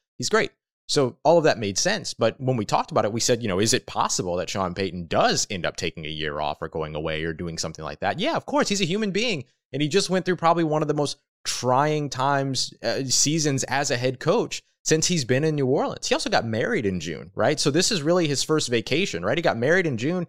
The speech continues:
and then they were in camp, and then they had an entire season that was a trying season, a tough season with left turns, right turns,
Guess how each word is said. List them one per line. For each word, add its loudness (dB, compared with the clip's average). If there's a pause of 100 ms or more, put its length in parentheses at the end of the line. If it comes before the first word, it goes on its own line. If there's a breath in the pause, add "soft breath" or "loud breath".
(220 soft breath)
and -2
then 2
they 6
were 6
in 0
camp, -4 (200)
and 2
then 2
they 2
had 0
an -2
entire 2
season 2
that 4
was 0
a 0
trying -2
season, 0
a 2
tough 0
season -2
with -2
left 0
turns, -4
right 0
turns, -4